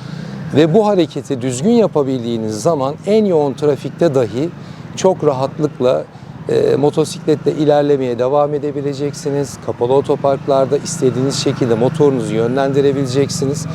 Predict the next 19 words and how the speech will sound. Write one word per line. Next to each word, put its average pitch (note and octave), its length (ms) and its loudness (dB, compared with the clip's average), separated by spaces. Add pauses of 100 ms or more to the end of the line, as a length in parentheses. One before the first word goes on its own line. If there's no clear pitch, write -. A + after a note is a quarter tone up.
(360)
Çalışma F#3+ 480 4
içinde E3+ 340 4
gördüğünüz F3 560 2
gibi D3 180 -2
çok E3 280 -4
büyük E3+ 240 -2
bir F3+ 60 4
alana D#3+ 340 2
ihtiyaç D#3+ 580 0
yok. D3+ 160 2 (680)
Bulabileceğiniz E3 800 2
her F3+ 160 2
yerde D3 540 2
kendiniz D#3 500 2
de D3+ 80 4
bu B2 80 -4
çalışmayı A#2+ 540 -2
yapabilirsiniz. A#2+ 920 0 (440)
Basit D#3+ 260 2